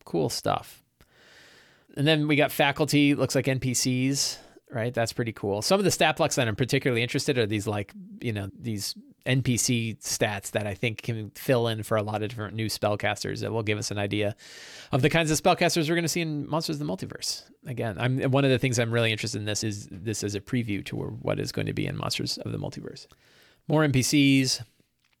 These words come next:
Ah, look, there's a whole Lorehold campus, uh, Lorehold campus map,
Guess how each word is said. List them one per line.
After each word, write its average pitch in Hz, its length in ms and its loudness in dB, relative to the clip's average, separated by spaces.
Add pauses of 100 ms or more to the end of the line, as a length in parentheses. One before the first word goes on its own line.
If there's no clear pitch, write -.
(120)
Ah, 175 120 4
look, 131 240 2
there's 120 160 0
a 110 80 0
whole 113 260 2
Lorehold 110 320 0
campus, 117 420 -2
uh, 117 220 -6
Lorehold 123 400 -2
campus 123 300 -6
map, - 320 -8